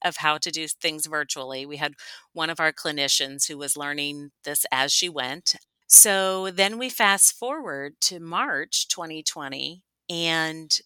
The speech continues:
we saw the writing on the wall. We knew that we were gonna have to close our doors, but we thought we'd ha-,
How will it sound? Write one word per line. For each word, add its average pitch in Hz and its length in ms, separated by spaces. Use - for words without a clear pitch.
we 226 100
saw 320 180
the 294 80
writing 180 320
on 135 100
the 139 100
wall. 135 260
We 156 120
knew 175 240
that 139 160
we 156 80
were 147 80
gonna 143 160
have 135 180
to 139 80
close 131 280
our 131 100
doors, 127 440
but - 140
we 180 100
thought 165 400
we'd 165 200
ha-, 151 160